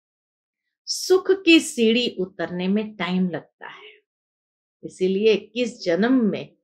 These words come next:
आधा कल्प बीता है, अर्थात नीचे धीरे धीरे उतरते हैं।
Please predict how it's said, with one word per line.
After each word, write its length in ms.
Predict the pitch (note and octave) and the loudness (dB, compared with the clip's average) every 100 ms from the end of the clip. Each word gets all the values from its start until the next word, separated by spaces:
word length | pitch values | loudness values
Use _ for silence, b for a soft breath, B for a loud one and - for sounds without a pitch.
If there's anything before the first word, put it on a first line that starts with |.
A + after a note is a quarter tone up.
| _ _ _ _ _ - | _ _ _ _ _ 4
आधा 340 | G3+ G3 G3+ | 4 4 -2
कल्प 480 | F3 _ E3+ G3 - D#3 | -4 _ -4 -4 -6 -8
बीता 360 | E3 D#3 E3 | -6 -4 -8
है, 260 | F3 G3+ G3 | -4 -4 -4
अर्थात 540 | D3 _ A3 E4+ - _ _ _ _ _ _ _ F#3 | -6 _ -4 -4 -6 _ _ _ _ _ _ _ -2
नीचे 360 | G3 F#3+ F3+ | -2 0 -4
धीरे 340 | F3+ E3 D#3+ E3 | -4 -4 -2 -4
धीरे 280 | E3+ G3+ | -2 0
उतरते 540 | G#3 A2 - A#2+ _ G2 | 0 -2 -10 -14 _ -20
हैं। 200 | - | -20